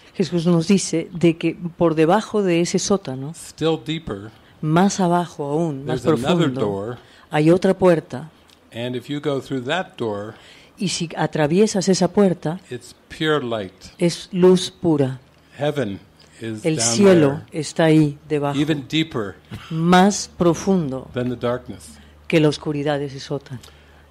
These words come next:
Speaker 2: And sometimes you realize this in meditation.
Speaker 1: Y a veces uno se da cuenta de eso durante una meditación.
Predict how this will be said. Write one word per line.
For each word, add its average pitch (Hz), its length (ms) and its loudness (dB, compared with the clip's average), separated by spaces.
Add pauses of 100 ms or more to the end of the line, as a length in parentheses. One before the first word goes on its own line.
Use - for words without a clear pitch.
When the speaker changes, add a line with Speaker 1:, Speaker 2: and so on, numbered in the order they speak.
(100)
Speaker 2:
And 127 120 -8
sometimes 185 640 -2
you 156 180 -2
realize 156 500 0
this 135 240 -8
in 131 120 -6
meditation. 139 640 -4 (240)
Speaker 1:
Y 185 80 6
a 180 40 8
veces 190 260 6
uno 208 120 8
se 196 120 2
da 180 120 6
cuenta 196 300 6
de 165 160 8
eso 170 220 2
durante 156 300 0
una 170 100 2
meditación. 151 680 0